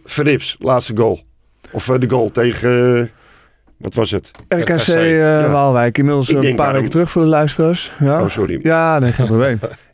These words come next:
Speaker 1: Ik denk, waarom blijft hij op die lijn staan?
Speaker 2: Ja.
Speaker 1: Die bal wordt diep en schiet, ja, eh, veel te passief.
Speaker 2: Ja.
Speaker 1: Verkeerde keus.
Speaker 2: Ja.
Speaker 1: Startpositie was al te defensief.
Speaker 2: Ja.
Speaker 1: En dan het aanvallen van de bal.
Speaker 2: Dus er zit me-, veel meer op keuzes, keuzes,
Speaker 1: Ja.
Speaker 2: keuzes, inderdaad. Maar
Speaker 1: Maar dat ga je dus alleen doen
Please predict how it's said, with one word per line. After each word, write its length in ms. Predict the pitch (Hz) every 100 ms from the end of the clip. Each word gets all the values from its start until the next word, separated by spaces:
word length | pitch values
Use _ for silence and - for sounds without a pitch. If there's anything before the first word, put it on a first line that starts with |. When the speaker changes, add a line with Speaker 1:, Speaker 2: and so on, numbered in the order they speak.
| _
Speaker 1:
Ik 120 | 127
denk, 140 | 120 104
waarom 220 | 92 95
blijft 240 | 95 98
hij 80 | 117
op 60 | 123
die 100 | 190
lijn 160 | 202
staan? 320 | - 131 95 -
Speaker 2:
Ja. 80 | 127
Speaker 1:
Die 80 | 156
bal 120 | 156
wordt 140 | 139
diep 180 | 139 175
en 200 | - -
schiet, 200 | 104 113
ja, 200 | - 90
eh, 480 | 71 73 73 65 64 - - - - - -
veel 220 | - 139
te 120 | 127 -
passief. 460 | 135 202 180 - -
Speaker 2:
Ja. 80 | 143
Speaker 1:
Verkeerde 340 | 143 151 139
keus. 420 | 180 202 - - _ -
Speaker 2:
Ja. 80 | 135
Speaker 1:
Startpositie 640 | - 104 147 139 139 151
was 140 | 143
al 80 | 143
te 100 | 139 139
defensief. 640 | 143 139 131 156 190 - -
Speaker 2:
Ja. 160 | 110 - _ _ _
Speaker 1:
En 140 | - 170
dan 120 | 139
het 120 | 117
aanvallen 360 | 117 113 110 110
van 160 | 117
de 60 | 135
bal. 260 | 185 214 131
Speaker 2:
Dus 120 | 135
er 60 |
zit 240 | 135 147 -
me-, 180 | 143 143
veel 220 | - 185
meer 80 | 156
op 140 | 127
keuzes, 300 | - 156 135
keuzes, 340 | 117 135 110 107
Speaker 1:
Ja. 120 | -
Speaker 2:
keuzes, 340 | 165 202 226 -
inderdaad. 500 | 170 165 165 185 -
Maar 260 | 139 135 135 _ _ _ _ _ _ _
Speaker 1:
Maar 160 | - 135
dat 200 | 143 -
ga 100 | 147
je 140 | 143
dus 180 | 127 120
alleen 300 | 127 160 156
doen 320 | 117 113 120